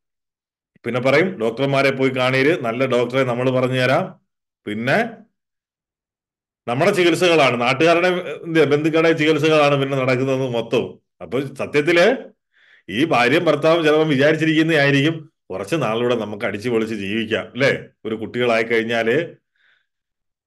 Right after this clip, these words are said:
അങ്ങനൊന്നും സംഭവിക്കത്തില്ല, സമ്മതിക്കത്തില്ല. അതുകൊണ്ട് നമുക്ക് ഹണിമൂണൊക്കെ ആഘോഷിച്ച് നമുക്ക് ഇങ്ങനെ കുറെ നാളിലൂടെ പോകാമെന്ന്. അവർക്കേ അറിയത്തുള്ളൂ യഥാർത്ഥ അവസ്ഥ, സത്യാവസ്ഥ. പക്ഷേ നാട്ടുകാരും വീട്ടുകാരും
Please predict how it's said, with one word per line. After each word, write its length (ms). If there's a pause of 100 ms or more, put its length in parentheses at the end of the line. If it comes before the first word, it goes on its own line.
(100)
അങ്ങനൊന്നും 360
സംഭവിക്കത്തില്ല, 720
സമ്മതിക്കത്തില്ല. 680
അതുകൊണ്ട് 300
നമുക്ക് 260
ഹണിമൂണൊക്കെ 600
ആഘോഷിച്ച് 400
നമുക്ക് 260
ഇങ്ങനെ 200
കുറെ 200
നാളിലൂടെ 320
പോകാമെന്ന്. 600 (720)
അവർക്കേ 280
അറിയത്തുള്ളൂ 840 (460)
യഥാർത്ഥ 360
അവസ്ഥ, 320 (160)
സത്യാവസ്ഥ. 600
പക്ഷേ 560 (640)
നാട്ടുകാരും 440
വീട്ടുകാരും 720